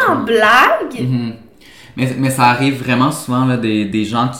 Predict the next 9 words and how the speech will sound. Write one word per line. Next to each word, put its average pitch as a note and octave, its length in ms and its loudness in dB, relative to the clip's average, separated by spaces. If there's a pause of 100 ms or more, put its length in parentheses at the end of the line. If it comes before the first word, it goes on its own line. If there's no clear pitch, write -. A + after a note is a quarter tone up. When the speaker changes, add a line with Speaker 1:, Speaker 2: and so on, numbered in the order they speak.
Speaker 2:
qui G#2 220 -2
s'embarquent G#2+ 420 -2
dans G#2+ 180 -6
un G2+ 60 -4
processus, A2 640 -6
genre, G#2+ 340 -8 (140)
de F#2+ 380 -8 (440)
truc A2+ 140 -12
pour F2+ 160 -10